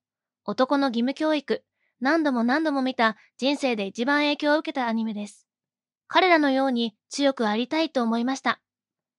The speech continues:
プラネテス、愛のあるお話でした。それゆえの悲しさ、切なさもあって奥深いと感じました。ガンソード、奪われる悲しさを強く感じるお話でした。悲しさの分、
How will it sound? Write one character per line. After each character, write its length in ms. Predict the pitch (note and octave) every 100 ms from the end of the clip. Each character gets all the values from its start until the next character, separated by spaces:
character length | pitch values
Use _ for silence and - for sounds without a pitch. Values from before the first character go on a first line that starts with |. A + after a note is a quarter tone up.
| _
プ 140 | - A#3
ラ 80 | D4
ネ 100 | D4
テ 100 | C4+
ス、 220 | A#3+ - _ _ _ _ _
愛 220 | A#3+ D4
の 140 | C4 A3+
あ 80 | C4+
る 120 | A3
お 20 |
話 320 | G#3+ C4 C#4
で 80 | C#4+
し 80 | -
た。 220 | B3+ - _ _ _
そ 140 | - G#3
れ 160 | B3+
ゆ 100 | D4
え 100 | D#4
の 140 | C#4+ A#3+
悲 200 | G#3+ A3+
し 60 | -
さ、 240 | - G#3+ _ _
切 220 | G3+ A#3
な 100 | D4
さ 100 | D4
も 160 | B3+ B3
あ 40 |
っ 60 | -
て 240 | A#3+ G#3+ _ _
奥 220 | F#3+ G3
深 240 | C4 D4+ E4
い 80 | D#4+
と 100 | C4
感 180 | A#3+
じ 100 | A#3
ま 120 | B3 B3+
し 60 |
た。 200 | B3 - _ _ _ _ _ _ _
ガ 160 | G#3 C4+
ン 60 |
ソ 240 | D4 E4 D4+
ー 20 |
ド、 180 | A3+ - _ _ _ _ _ G#3+
奪 240 | G#3+ C4
わ 100 | D4
れ 80 | D4+
る 100 | B3
悲 220 | A3 A#3 B3+
し 40 |
さ 180 | B3 G#3
を 160 | G#3 - _
強 240 | - E4 E4+
く 100 | -
感 220 | C4 B3+
じ 100 | B3+
る 80 | B3+
お 40 |
話 300 | B3 B3+ B3+
で 120 | B3+
し 60 | B3
た。 200 | A#3 - _ _ _ _ _ _ _ _
悲 200 | A3 C4+
し 60 | F4+
さ 100 | D#4+
の 140 | C#4+
分、 240 | B3 C4